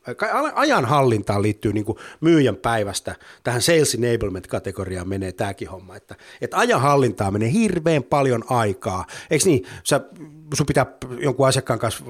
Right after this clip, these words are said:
sopia vaikka tapaaminen ja, ja tota, sit sä lähetät sille sähköpostia, sä kirjoitat sinne, "Hei Jukka, viitaten viimeiseen keskusteluun ja sovittiin tapaaminen ja mä laitan sulle kolme aikaa ja valitsen näistä sopivaa." Ja sit menee kaksi päivää, Jukka vastaa, että valitettavasti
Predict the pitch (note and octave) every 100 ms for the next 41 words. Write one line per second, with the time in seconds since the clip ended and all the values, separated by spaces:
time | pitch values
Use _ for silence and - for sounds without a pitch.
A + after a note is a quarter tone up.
0 | - - C3 B2 B2 A#2+ C3 A#2 A2 G2
1 | G2 F2 G#2+ - - _ _ _ _ _
2 | _ _ - - G2 - G2 - F#2+ -
3 | - - - - - A#2+ A#2+ A2 - G2+
4 | - A2+ - A2+ A2 - A2 A2 G#2 G#2
5 | A2+ - - A2 G#2+ G#2 G#2 G#2+ - G#2
6 | G#2 G#2+ G#2+ F#2+ G#2+ G#2 A2+ - G2+ -
7 | - A2+ G#2+ G#2 G2+ - - - A2+ G#2+
8 | - A2 A2+ G#2+ A2 G#2 G#2 G2 G2+ G#2+
9 | G#2+ G#2 - G2+ B2+ A#2 A2 G#2+ G#2+ G#2
10 | G2+ A#2+ G#2 G2+ G2 G#2+ G#2 G2 G#2 G#2
11 | G2+ G#2+ A2 G2+ G#2+ G2+ G2 - A#2 G#2
12 | - - - A2+ G#2 G#2 G#2 G#2+ - G#2+
13 | G#2+ - G#2 G2 A2+ G#2+ A2+ G#2+ G2+